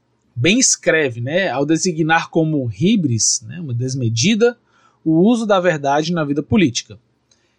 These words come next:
Inclusive, a gente comenta um pouco sobre isso, né, em um episódio anterior aqui também do podcast, né, uma entrevista que eu fiz com ele. Bem,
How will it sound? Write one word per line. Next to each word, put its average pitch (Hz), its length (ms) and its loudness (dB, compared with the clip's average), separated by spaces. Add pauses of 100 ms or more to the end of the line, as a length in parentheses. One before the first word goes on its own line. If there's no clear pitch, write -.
(100)
Inclusive, 151 400 0
a 165 40 2
gente 151 220 -2
comenta 143 360 0
um 143 40 -4
pouco 135 260 -2
sobre 143 300 0
isso, 165 460 0 (120)
né, 123 140 -10
em 143 140 -6
um 143 160 -4
episódio 139 720 -2
anterior 135 520 0
aqui 131 180 -2
também 127 220 -4
do 120 80 -6
podcast, 156 720 0
né, 131 140 -12
uma 147 100 -14
entrevista 131 360 -8
que - 80 -16
eu 123 40 -14
fiz 131 200 -6
com 170 120 -6
ele. 104 200 -8 (1000)
Bem, - 200 -10